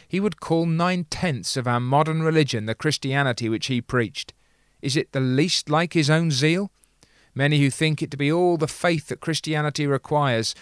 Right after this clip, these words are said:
to put on your best things on Sunday and to go to your place of worship with your Bible or your hymn book or your prayer book and sit there decorously and look at other people's bonnets and dressings,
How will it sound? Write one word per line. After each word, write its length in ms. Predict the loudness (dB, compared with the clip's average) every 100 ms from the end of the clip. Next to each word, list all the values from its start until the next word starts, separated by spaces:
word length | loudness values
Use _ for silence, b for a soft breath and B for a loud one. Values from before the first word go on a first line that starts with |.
| B -14
to 100 | -2
put 180 | 0
on 120 | 2 2
your 100 | 2
best 420 | 2 0 0 -2
things 260 | -2 0
on 160 | 0 -2
Sunday 540 | 0 -2 0 0 -2 B B B
and 100 | -6
to 80 | -4
go 240 | 2 0
to 120 | 2
your 140 | -2 -2
place 340 | 0 0 0
of 160 | -2 2
worship 400 | 2 2 -2 -4
with 140 | -2
your 100 | -2
Bible 480 | 0 0 2 0 0
or 60 |
your 160 | 0 2
hymn 200 | 2 2
book 240 | -2 -2
or 40 | 0
your 160 | 0
prayer 360 | 0 0 2 2
book 260 | 0 -4 -6 B B
and 100 | -2
sit 320 | 0 2 0 2
there 160 | 0
decorously 840 | 0 -2 -2 0 0 0 0 -2 0
and 120 | 0
look 160 | 0
at 80 | 2
other 200 | 0 0
people's 400 | 0 0 0 -6
bonnets 460 | -2 0 0 0 -2
and 140 | -4
dressings, 600 | 2 2 2 -4 -6 -10